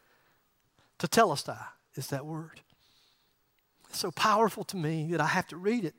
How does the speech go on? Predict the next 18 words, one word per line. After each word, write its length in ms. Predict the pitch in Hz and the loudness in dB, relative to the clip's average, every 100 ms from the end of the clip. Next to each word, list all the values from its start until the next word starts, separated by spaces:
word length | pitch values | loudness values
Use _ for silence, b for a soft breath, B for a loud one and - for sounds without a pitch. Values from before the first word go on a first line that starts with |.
| - | -8
and 100 | 156 | -6
I 40 | |
have 80 | 170 | -6
to 80 | 175 | -2
be 120 | 190 | -2
reminded. 560 | 220 208 220 185 156 147 | 0 4 6 4 2 -2
And 100 | 156 | -2
when 80 | |
I 60 | 170 | -2
get 160 | 185 175 | -2 -2
discouraged 680 | - - 294 285 285 - B B B B | -2 2 4 4 2 -4 B B B B
and 80 | 185 | 2
when 80 | 190 | 4
I 40 | |
get 140 | 190 | 8
overwhelmed 580 | 240 254 247 226 220 220 | 8 6 4 6 6 6
with 220 | 180 170 | 0 -2
me, 440 | 185 185 226 254 | 2 4 4 4